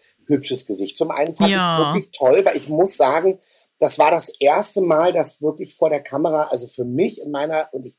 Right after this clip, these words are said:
Speaker 1: da-, weiß ehrlich gesagt auch gar nicht, ob wir das in Deutschland jemals so hatten, dass es eine Serie gab, die einfach zu achtzig Prozent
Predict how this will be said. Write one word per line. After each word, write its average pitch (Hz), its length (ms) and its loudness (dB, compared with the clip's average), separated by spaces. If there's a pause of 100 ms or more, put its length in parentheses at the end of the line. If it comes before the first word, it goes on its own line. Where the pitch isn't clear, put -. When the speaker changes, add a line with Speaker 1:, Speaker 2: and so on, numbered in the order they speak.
Speaker 1:
da-, - 120 -8 (100)
weiß 123 380 -4
ehrlich 165 240 -4
gesagt 185 220 2
auch 139 80 -6
gar 139 160 0
nicht, 160 180 -6 (320)
ob 139 120 -2
wir 147 60 0
das 143 160 2
in 139 60 -4
Deutschland 127 360 0
jemals 139 300 0
so - 160 -8
hatten, 160 360 -6 (340)
dass 139 240 2
es 147 140 0
eine 135 240 0
Serie 139 440 4
gab, 151 380 2
die 147 260 -4
einfach 131 400 -2
zu 127 480 -4
achtzig - 440 -8
Prozent 156 640 -4